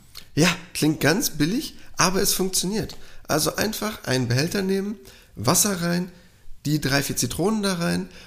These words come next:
und ihr werdet überrascht sein, wie lange das hält. Das klingt erstmal total banal und total komisch, weil man denkt so, "Äh, was soll das bringen?" Aber gerade die so eine feste Schale haben, wo jetzt ja auch kein Wasser eindringt in das Lebensmittel,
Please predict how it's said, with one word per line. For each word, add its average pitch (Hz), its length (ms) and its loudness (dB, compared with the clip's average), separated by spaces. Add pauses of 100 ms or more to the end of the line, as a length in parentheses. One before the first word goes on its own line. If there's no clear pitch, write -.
(160)
und 151 220 0
ihr 107 220 -2
werdet 123 280 -2
überrascht 123 600 0
sein, 123 260 0
wie 123 280 0
lange 123 340 2
das 110 220 -2
hält. 127 260 -2 (480)
Das - 140 2
klingt 170 260 2
erstmal 151 280 0
total 165 380 -2
banal 147 420 4
und 139 160 0
total 127 280 -2
komisch, 160 460 2
weil 135 80 0
man 131 100 2
denkt 135 180 2
so, 131 80 0
"Äh, - 280 0
was - 220 0
soll 113 160 2
das 113 200 -2
bringen?" 185 300 0 (540)
Aber 143 180 2
gerade 160 320 2
die 196 100 -2
so 156 120 0
eine 135 100 6
feste 202 320 2
Schale 175 340 4
haben, 110 160 2
wo 113 60 4
jetzt 120 160 2
ja 120 60 2
auch - 80 -2
kein 117 180 2
Wasser - 240 2
eindringt 135 380 2
in 107 80 -2
das 101 180 0
Lebensmittel, 123 600 -2